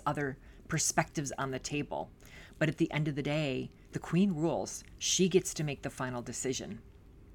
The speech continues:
whether it's for her family or in her career as an entrepreneur in her, in, in, in her company. And she's truthful, and she's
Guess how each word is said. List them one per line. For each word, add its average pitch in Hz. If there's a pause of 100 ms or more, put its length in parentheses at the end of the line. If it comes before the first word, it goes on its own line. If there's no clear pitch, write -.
(440)
whether 139
it's -
for -
her 117
family 170 (520)
or 139
in 135
her 120
career 117 (120)
as 131
an 131
entrepreneur 139
in 127
her, 123 (140)
in, 131
in, 131 (100)
in 127
her 151
company. 117 (1800)
And 208 (400)
she's -
truthful, 151 (600)
and 196
she's 254